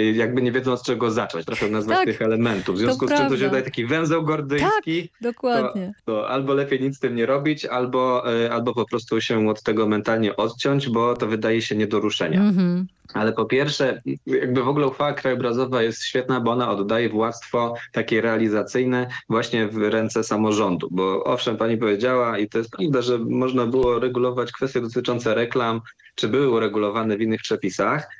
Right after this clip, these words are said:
Speaker 1: no ale to tak, zarządca drogi, y, z innego punktu widzenia, konserwator zabytków z innego punktu
Speaker 2: Mhm.
Speaker 1: widzenia. Y, w takich miastach, gminach na przykład miejsko-wiejskich czy mniejszych miejskich, no to nie jest tak, że wszystkimi drogami zarządza gmina,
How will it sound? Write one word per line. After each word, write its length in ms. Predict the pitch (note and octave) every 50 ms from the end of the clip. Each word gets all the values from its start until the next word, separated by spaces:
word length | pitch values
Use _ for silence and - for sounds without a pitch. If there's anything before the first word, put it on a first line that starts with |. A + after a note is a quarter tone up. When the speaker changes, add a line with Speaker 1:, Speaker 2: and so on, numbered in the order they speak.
| - _ _ _ -
Speaker 1:
no 100 | F3 F3
ale 120 | F3 E3+
to 120 | E3+ D3 C3+
tak, 220 | - E3 E3 - -
zarządca 540 | A2+ C3 C#3 B2+ C3 B2+ B2 - - A#2 G2+
drogi, 600 | A2 A2 A2 G#2+ G#2 A2 G#2+ A2 A2 A2 A2+ - - A2 G#2 G2+ G2+ G2+ G2+
y, 40 | G2
z 60 | G2
innego 360 | G2+ G2+ G2 F#2 F2 E2+ F2
punktu 340 | - - E2+ F2 - - F3
widzenia, 420 | E3 F#2 E2 - - - - - - _ _
konserwator 580 | - B2+ C3+ C3+ C3+ C3 B2 C3 C3+ C3+ C3 A#2+
zabytków 500 | B2 A#2+ A2 A2+ A2+ A2 - - G#2+ G2+
z 40 | G#2
innego 360 | G#2+ G#2 G2 F2 F2+ F2 -
punktu 280 | - F2 E2+ - - F2
Speaker 2:
Mhm. 160 | F#2 F2+ F2
Speaker 1:
widzenia. 360 | D#2 E2+ E2+ E2 E2 - - - - - A2+ G#2+ G#2+ G#2
Y, 40 | G2+
w 60 | -
takich 340 | A2 A2+ - C3 B2 - C3+
miastach, 480 | C3 B2 B2 B2 - B2+ B2 A2+ A2+
gminach 300 | A#2+ A#2+ B2+ B2 A#2+ A#2+
na 100 | A#2+ A2+
przykład 320 | - - B2 A#2 A#2 G#2+ A2+
miejsko-wiejskich 720 | A#2 A2+ A2 - A2+ G2+ G2+ A2+ A2 A2 - - A2 G#2
czy 160 | - - G#2+
mniejszych 420 | G#2+ G#2+ G#2+ G2+ - A2 G2 - -
miejskich, 440 | G#2 G2 G2 F#2+ - A#2+ A#2+ B2
no 100 | C3 B2+
to 120 | B2 - D3
nie 100 | D#3 D#3
jest 140 | C#3+ C3 -
tak, 160 | B2 A2+ A2+
że 80 | A2+
wszystkimi 440 | A2 - - G2+ - - A#2 A2 G#2
drogami 380 | G2+ G2+ G2 G#2 G#2+ G#2+ G#2+ G2+
zarządza 400 | G2+ G2+ G2 G#2 G#2 G2 F#2 F2
gmina, 380 | F2+ F#2+ G2 G#2 A2 A2+ A#2